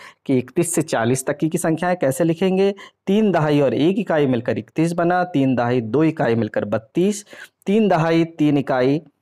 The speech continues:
तो तैंतीस, तीन दहाई चार इकाई चौंतीस, तीन दहाई पाँच इकाई पैंतीस, तीन दहाई छः इकाई छत्तीस, तीन दहाई और सात इकाई सैंतीस। फिर दहाई में तीन और इकाई में आठ है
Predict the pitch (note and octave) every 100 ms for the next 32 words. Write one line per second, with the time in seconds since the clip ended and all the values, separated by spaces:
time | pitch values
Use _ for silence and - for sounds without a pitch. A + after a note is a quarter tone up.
0 | _ _ _ F#3+ - - A#2+ A#2 E3+ G3+
1 | A3 - C#3 C3+ B2+ C3 D3 D#3+ - A#2
2 | B2+ C#3 F3 G3+ G#3 B2+ A2+ A#2 D#3 F3
3 | - B2 A#2 A#2 B2 D#3 F3+ G3+ - A2+
4 | A2+ C3 C#3+ D3 D3+ G#2+ G#2+ - D#3 E3+
5 | - B2 A#2+ A#2+ B2+ D#3 D#3+ - A2+ A2+
6 | C3+ D3+ F#3 - - - _ - - _
7 | - D#3+ - D3 C3+ - - G3 A3 F3
8 | C#3 A#2+ A2 D#3+ - - _ A2 A2+ -
9 | - A3 B3+ D3+ - G#2+ A#2+ E3+ _ _
10 | _ - - A3+ A#3 A#3 A#2 - - -
11 | _ _ _ - B2+ A#2 A#2 C3+ D3 C#3+
12 | - F#3 F#3+ G#3 G3+ - B2+ C#3 - -
13 | A#2 B2 A2+ G#2+ A2 - A#2+ B2+ F3 F3+
14 | D3+ E3 E3 E3+ -